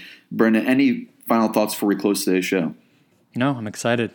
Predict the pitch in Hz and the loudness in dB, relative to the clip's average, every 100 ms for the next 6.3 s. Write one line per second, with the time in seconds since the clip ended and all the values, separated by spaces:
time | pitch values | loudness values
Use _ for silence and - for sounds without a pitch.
0 | - - - 131 117 117 113 123 120 123 | -12 -16 -6 -4 0 0 2 0 2 2
1 | 120 117 113 - 113 110 110 113 107 113 | 2 0 -2 -2 -2 0 0 -2 -4 -4
2 | 107 104 107 110 - 127 110 110 110 - | -2 -2 2 2 0 -6 -4 -4 -6 -4
3 | 113 110 110 104 104 - 104 95 - - | -2 0 -2 -2 -6 -6 -6 -6 -8 -14
4 | - - 107 - 117 107 107 104 101 110 | -20 -12 -12 -2 0 2 2 2 0 -2
5 | 113 117 - 107 123 113 - 131 117 104 | -2 -4 -4 -2 -2 -2 0 -2 -2 -2
6 | 123 127 127 | 2 2 0